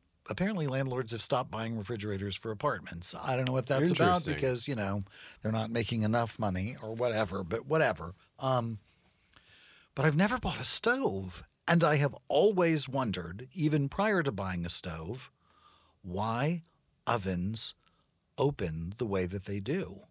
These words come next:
Speaker 1: Like,
Speaker 2: Mm-hmm.
Speaker 1: you've heated up this enormous metal plate to a pretty high temperature, and so now you're going to fold it out into the middle of your kitchen,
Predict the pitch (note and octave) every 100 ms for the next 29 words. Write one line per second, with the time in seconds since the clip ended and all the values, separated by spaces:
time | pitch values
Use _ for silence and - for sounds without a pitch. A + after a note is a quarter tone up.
0 | _ _ C3+ B2 A#2+ - - G#2+ G#2 G#2
1 | G#2+ _ _ _ - B2+ G#2 - C#3+ F3
2 | E3 A2+ G2 - G2+ A2 - - - G#2+
3 | G2+ G#2+ C3+ C3+ F#2+ G2+ F#2 F#2+ B2+ F3
4 | E3 A2 F2 F#2 - - - A#2+ G#2+ G#2
5 | - _ _ - D3+ G#3+ A3+ B2+ A2 G2
6 | D3 E3+ - - - C3 _ - A2+ -
7 | B2 G#2 C3 E3+ G#2 E2+ G2 - - -
8 | C#3 B2 C3 A2+ G#2+ - B2+ D#3 F#3 F#3+
9 | G#2+ A2 A#2 - F#2 G#2+ G2+ G2 G#2 C#3
10 | F#3 G#3+ E3+ D3+ C3 D#3 - F#2+ F#2